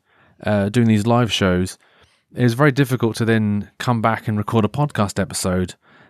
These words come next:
And I was like, "Well, I, I just feel is exhausted." It's exhausting being a live streamer, um, just trying to keep people entertained in real time and all that kind of thing.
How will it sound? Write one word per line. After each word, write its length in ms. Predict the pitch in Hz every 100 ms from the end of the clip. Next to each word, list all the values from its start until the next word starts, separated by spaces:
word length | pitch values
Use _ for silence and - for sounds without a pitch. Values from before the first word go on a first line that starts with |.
| -
And 140 | 110
I 20 |
was 80 | 113
like, 160 | 110 104
"Well, 220 | 120 120
I, 240 | 107 -
I 20 | 123
just 160 | 117
feel 380 | - 131 123 87 -
is 280 | 117 104 98
exhausted." 600 | 110 104 190 240 - 190
It's 160 | 139 202
exhausting 800 | 160 185 254 - 165 123 110 110
being 180 | 117 107
a 60 |
live 220 | 104 101 101
streamer, 460 | - 104 95 85 - _ - - - _ _ 113
um, 240 | 113 107
just 180 | 117 -
trying 400 | 127 117 107 98
to 60 |
keep 180 | - 117
people 180 | 117 113
entertained 600 | 110 101 - 117 107 104
in 220 | 120 113
real 220 | 113 117
time 500 | 107 147 131 98 92 87 -
and 220 | 113 107
all 120 | 117
that 200 | 110 -
kind 160 | 120 110
of 80 |
thing. 340 | - 139 98